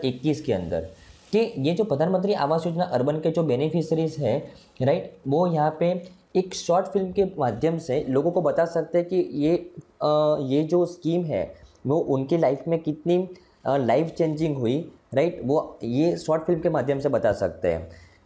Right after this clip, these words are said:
Beneficiary नहीं, college students जो अठारह साल से जो भी एडल्ट person है वो यहाँ पे प्रधानमंत्री आवास योजना के अर्बन के ऊपर एक short film बना के इस scheme के बारे में उनके, उनके life के अंदर क्या change आया उस, इस scheme के माध्यम से, वो उसके ऊपर एक, अ,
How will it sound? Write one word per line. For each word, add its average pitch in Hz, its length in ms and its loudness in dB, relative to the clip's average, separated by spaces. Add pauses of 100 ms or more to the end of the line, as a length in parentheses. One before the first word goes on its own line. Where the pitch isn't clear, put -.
(160)
Beneficiary 214 640 2
नहीं, 165 260 -2 (220)
college 151 220 2
students 147 540 -2 (100)
जो 202 60 6
अठारह 175 380 0
साल 180 180 2
से 190 140 -2
जो 151 180 0
भी 185 220 0
एडल्ट 160 280 0
person 160 420 0
है 143 260 -2 (280)
वो 151 80 4
यहाँ 165 200 2
पे 185 80 0
प्रधानमंत्री 175 520 0
आवास 160 260 2
योजना 165 260 0
के 165 140 -2
अर्बन 143 260 2
के 160 160 -4
ऊपर 160 240 0
एक 156 100 -2
short 147 260 0
film 160 220 -4
बना 143 220 0
के 165 240 -2 (320)
इस 180 220 -2
scheme 160 220 2
के 175 120 2
बारे 151 260 4
में 165 240 0 (240)
उनके, 143 460 0 (480)
उनके 143 240 0
life 156 420 2
के 185 140 4
अंदर 165 420 -2
क्या 165 220 2
change 160 440 0
आया 139 220 4
उस, - 400 -6
इस 151 120 0
scheme 147 300 -2
के 160 100 0
माध्यम 123 360 0
से, 139 140 2
वो 147 260 2
उसके 127 340 -2
ऊपर 147 260 2
एक, 147 240 -2
अ, 151 100 4